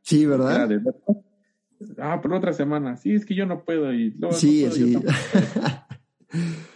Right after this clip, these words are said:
Speaker 1: No, pero es totalmente entendible y, y, pues, no, no soy de los que quita el dedo del renglón. Entonces, qué bueno que,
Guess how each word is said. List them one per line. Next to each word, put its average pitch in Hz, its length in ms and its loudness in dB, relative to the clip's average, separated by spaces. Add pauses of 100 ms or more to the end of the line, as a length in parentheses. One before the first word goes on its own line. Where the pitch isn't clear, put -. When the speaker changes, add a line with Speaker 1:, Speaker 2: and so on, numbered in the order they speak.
(180)
Speaker 1:
No, 175 220 2
pero 151 260 4
es 160 120 2
totalmente 139 880 2 (520)
entendible 135 680 2
y, 117 240 2
y, 117 560 0 (760)
pues, 120 240 2
no, 135 360 4
no 135 200 4
soy 139 200 4
de 135 80 4
los 120 140 0
que - 140 -4
quita 139 220 2
el 131 60 4
dedo 131 220 4
del 113 100 0
renglón. 127 560 2 (560)
Entonces, 117 560 -2
qué - 120 2
bueno 131 320 2
que, 107 380 0